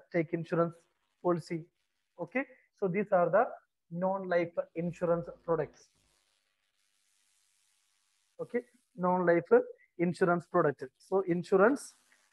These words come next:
types of insurance. Insurance means it is a contract between, it is a contract between insurance company, uh, insurer and the insured. Here insurance company promises to make good the losses of the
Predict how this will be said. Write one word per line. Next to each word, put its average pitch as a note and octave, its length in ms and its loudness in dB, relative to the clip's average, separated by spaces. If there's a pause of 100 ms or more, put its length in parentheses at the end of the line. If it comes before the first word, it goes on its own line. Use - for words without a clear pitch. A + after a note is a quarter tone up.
(200)
types F3 280 0
of F#3 160 2
insurance. G3 420 0
Insurance F#3 480 -6
means G3 220 -6
it F3 120 -10
is F3+ 120 -4
a F#3+ 80 2
contract F3+ 500 0
between, F#3 340 -2 (520)
it D#3 120 -18
is F3 120 -14
a F3+ 80 2
contract F#3 560 0
between F3+ 400 -4 (720)
insurance F3+ 500 -4
company, F#3+ 560 -2 (160)
uh, D#3+ 340 2
insurer F3+ 540 -2
and E3+ 180 -2
the G3 140 -6
insured. E3 480 -2 (500)
Here F#3+ 140 2
insurance F#3 440 -2
company F#3+ 320 0
promises F#3 560 -4
to A#3+ 180 0 (380)
make G#3+ 240 4 (200)
good F3 180 2
the E3+ 260 6 (140)
losses F3+ 440 -2
of E3+ 160 -2
the G3 80 -6